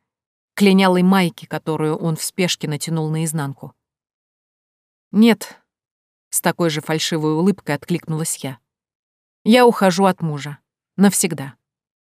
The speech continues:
Славик так и подвис, скроив красноречивую гримассу. Соседка тоже удивленно приоткрыла рот на мое внезапное откровение.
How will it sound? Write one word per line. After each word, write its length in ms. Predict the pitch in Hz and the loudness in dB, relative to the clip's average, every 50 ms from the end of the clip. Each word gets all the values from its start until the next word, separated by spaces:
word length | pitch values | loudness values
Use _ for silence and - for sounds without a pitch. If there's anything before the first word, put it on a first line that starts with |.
| _ _ _ _ _ _ _ _ _ _ _ _ _ _ _ _ | _ _ _ _ _ _ _ _ _ _ _ _ _ _ _ _
Славик 520 | - - - 220 226 233 233 208 214 - - | -4 -2 2 4 4 4 4 4 2 0 0
так 240 | - 185 180 - | -2 -2 -2 -2
и 40 | 185 | -4
подвис, 600 | 165 - 165 160 147 147 143 127 - - - - _ _ _ _ _ _ | -2 0 -2 -2 -2 -4 -4 -4 -2 -4 -4 -6 _ _ _ _ _ _
скроив 540 | - - - - 170 160 156 156 151 - - | -8 -8 -6 -2 -2 0 0 0 -2 -4 -8
красноречивую 840 | - 147 139 - - 160 151 165 - - - 160 143 143 147 147 | -10 -8 -8 -6 -6 -4 -4 -4 -4 -4 -4 -4 -4 -4 -4 -4
гримассу. 600 | 147 160 170 170 151 131 120 - - - - - _ _ _ _ _ _ _ _ _ _ _ _ _ _ _ _ | -4 -2 -2 -2 -2 -4 -4 -4 -6 -6 -8 -14 _ _ _ _ _ _ _ _ _ _ _ _ _ _ _ _
Соседка 500 | - - - 208 190 - 247 226 - - | -6 -2 0 0 2 2 0 0 0 -2
тоже 300 | 196 - 226 214 180 165 | 2 4 4 4 4 2
удивленно 520 | 156 151 143 160 151 160 165 160 151 151 147 | -2 -2 -2 -2 0 2 2 2 0 0 -2
приоткрыла 540 | - 160 156 151 _ - - 165 156 156 160 | -2 -2 -4 -4 _ -4 -4 -2 -2 -2 -2
рот 220 | 185 202 190 - | -2 -2 -4 -4
на 80 | 156 151 | -4 -2
мое 260 | 156 156 160 160 151 | -2 -2 0 0 0
внезапное 600 | 143 170 165 156 165 165 156 - 165 156 151 151 | 0 0 -2 2 0 0 0 0 -4 -4 -4 -4
откровение. 760 | - - - - - 170 165 160 147 139 139 139 139 143 - | -6 -8 -10 -6 -4 -4 -2 -2 -2 -4 -4 -6 -8 -10 -14